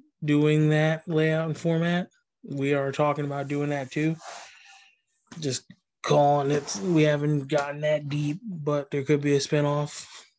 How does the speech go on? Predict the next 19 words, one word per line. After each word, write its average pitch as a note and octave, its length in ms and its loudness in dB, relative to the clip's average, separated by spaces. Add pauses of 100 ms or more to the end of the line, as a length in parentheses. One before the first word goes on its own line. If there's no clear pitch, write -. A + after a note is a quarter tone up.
(140)
podcast D3+ 560 0
with C#3 120 -10
just D3+ 280 0
the - 100 -20
two D#3 200 6
of D3 120 2
us D3+ 200 2
doing, D#3 540 4 (760)
doing D3+ 240 2
that D3+ 180 0
kind D3+ 220 0
of D3+ 80 0
podcast D3 760 0
about C#3+ 300 -2
wrestling C#3+ 400 -4
and C#3+ 180 -2
life D3 460 -4
and C#3 320 -2 (1400)
just D3 240 -2